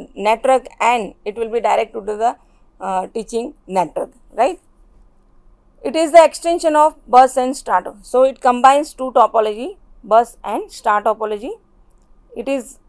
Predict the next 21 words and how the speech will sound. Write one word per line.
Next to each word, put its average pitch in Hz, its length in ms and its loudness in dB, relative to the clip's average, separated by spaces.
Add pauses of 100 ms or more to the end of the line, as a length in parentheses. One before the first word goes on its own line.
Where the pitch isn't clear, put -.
(120)
uh, 208 280 -2
uh, 190 280 0
easy 240 280 -10
to 262 300 -4 (440)
expand. 240 520 2 (280)
Yes, 226 340 -4 (100)
sometime 233 500 -4
if 214 80 -16
you 233 80 -16
would 220 80 -14
like 220 240 0
to, 220 220 -8 (340)
uh, 196 380 2
introduce 254 420 -2
new 254 300 -2
department 208 720 0
in 202 120 -10
the 202 100 -6
university, 202 720 -8
right? 233 240 -6
Definitely 262 640 -2